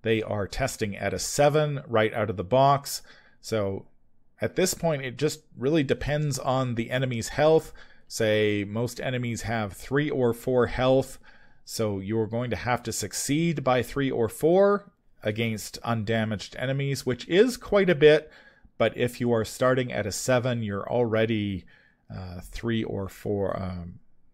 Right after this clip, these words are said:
say three or four up before the pull. So you probably will need to commit some skill cards and or boosts using cards like, uh, Hard Knocks or something like that, spending resources in order to boost Kaimani's, uh,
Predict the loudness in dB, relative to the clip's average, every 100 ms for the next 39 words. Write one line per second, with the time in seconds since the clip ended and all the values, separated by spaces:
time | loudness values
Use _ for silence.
0 | -20 -6 -2 -2 -4 -4 0 2 2 2
1 | 4 4 2 -2 2 2 2 2 4 2
2 | 0 _ -12 -6 -2 0 -2 -6 -16 -20
3 | -20 -10 -8 -8 -2 2 2 4 2 2
4 | 2 0 -2 -4 -4 -4 -4 -6 -6 -2
5 | 0 0 0 0 0 -2 -4 -2 0 0
6 | 0 0 0 -2 -6 -16 -14 -4 0 0
7 | -2 -10 -12 -6 -4 -4 -6 -4 -2 -2
8 | -2 -4 -4 -8 -10 -8 -8 -10 -2 0
9 | 0 0 -2 -2 -6 -8 -8 -8 -6 -6
10 | -4 -6 -6 -10 -10 -8 -6 -4 -2 -2
11 | -2 -4 -8 -14 -20 _ _ -8 -4 0
12 | 2 2 -2 -6 -4 -6 -6 -10 -6 -4
13 | -2 -2 -4 -6 -8 -6 -6 -8